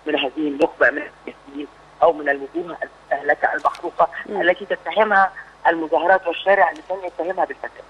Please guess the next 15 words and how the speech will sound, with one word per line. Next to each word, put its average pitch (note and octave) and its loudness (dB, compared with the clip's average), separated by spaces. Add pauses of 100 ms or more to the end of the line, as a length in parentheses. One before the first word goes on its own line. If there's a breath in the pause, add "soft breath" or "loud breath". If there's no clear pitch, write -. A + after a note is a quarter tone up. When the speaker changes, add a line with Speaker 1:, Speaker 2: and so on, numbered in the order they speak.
(220)
Speaker 2:
طب A#3 6
م-، C#4 2
متوقعة D4+ 6
إيه؟ B3 0
توقعاتك A#3+ 6
إيه D4 -2
لسيناريوهات A#3 0
تطور B3+ 4
الأحداث A#3+ 2
خلال G#3+ 2
الساعات G#3 0
القادمة G3+ 2
يا E3+ 4
أستاذ F#3 -2
جيلان؟ D#3 0